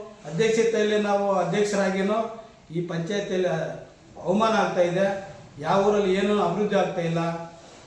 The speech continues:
ಒಳ್ಳೆ ಕಾರ್ಯಕ್ರಮ ಒಂದು ಮೀಟಿಂಗ್ ಮಾಡಿ ನಾವು ಕೊಡೋದಕ್ಕೆ ಅಧಿಕಾರ ಮಾಡೋದಕ್ಕೆ ಸಹಿಸ್ತಾ ಇಲ್ಲ ಇವರು. ದಯವಿಟ್ಟು ಒಳ್ಳೆ ಅಧಿಕಾರಿನ ನೇಮಕ ಮಾಡಿ ಜನಕ್ಕೆ ಒಳ್ಳೇದಾಗ್ಬೇಕಂತೇಳಿ ಎಲ್ಲ ನಮ್ಮ ಸದಸ್ಯರ ಮುಖಾಂತರವಾಗಿ ನಾನು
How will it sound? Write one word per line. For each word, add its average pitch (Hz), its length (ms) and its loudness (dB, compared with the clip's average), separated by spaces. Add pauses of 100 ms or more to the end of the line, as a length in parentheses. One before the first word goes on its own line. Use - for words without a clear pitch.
(120)
ಒಳ್ಳೆ 196 200 2
ಕಾರ್ಯಕ್ರಮ 196 600 0
ಒಂದು 175 260 0
ಮೀಟಿಂಗ್ 190 440 -2
ಮಾಡಿ 175 220 0
ನಾವು 160 200 -4
ಕೊಡೋದಕ್ಕೆ 180 440 -2
ಅಧಿಕಾರ 185 500 -2
ಮಾಡೋದಕ್ಕೆ 165 580 -6
ಸಹಿಸ್ತಾ 175 360 -2
ಇಲ್ಲ 160 100 -2
ಇವರು. 180 520 -2 (220)
ದಯವಿಟ್ಟು 180 300 0
ಒಳ್ಳೆ 170 160 2
ಅಧಿಕಾರಿನ 175 480 0
ನೇಮಕ 160 400 -6
ಮಾಡಿ 160 600 -4 (220)
ಜನಕ್ಕೆ 180 280 -2
ಒಳ್ಳೇದಾಗ್ಬೇಕಂತೇಳಿ 180 1160 0 (280)
ಎಲ್ಲ 196 320 2
ನಮ್ಮ 185 300 0
ಸದಸ್ಯರ 175 500 -2
ಮುಖಾಂತರವಾಗಿ 175 640 -4
ನಾನು 190 520 -4